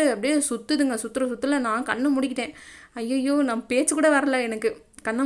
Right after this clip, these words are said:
மூடிட்டு நான் பாட்டுக்கு அமைதியாயிட்டேன். அதுக்கப்புறம் நடுவு மீடியம் வந்ததுக்கப்புறம்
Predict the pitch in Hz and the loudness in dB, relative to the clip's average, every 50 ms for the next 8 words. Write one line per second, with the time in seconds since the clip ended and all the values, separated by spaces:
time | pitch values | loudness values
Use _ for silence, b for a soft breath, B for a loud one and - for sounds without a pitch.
0 | 269 262 254 277 277 277 269 247 233 226 240 254 262 254 247 226 220 233 247 240 | 2 2 2 2 2 2 0 0 0 -2 -2 -2 -2 -2 -4 -4 -4 -4 -4 -2
1 | 269 247 233 220 262 285 277 240 220 220 220 220 247 247 240 220 214 220 240 240 | -2 -2 -2 -2 -2 -2 -2 -2 -4 -6 -6 -6 -4 -4 -4 -4 -2 0 0 0
2 | 240 226 220 214 214 B B B B B B - 233 247 233 269 254 240 226 220 | 0 -2 -4 -4 -6 B B B B B B -6 -4 0 0 0 0 0 0 0
3 | 220 214 214 220 208 208 - 240 269 339 | 0 0 0 -2 -4 -4 0 2 2 2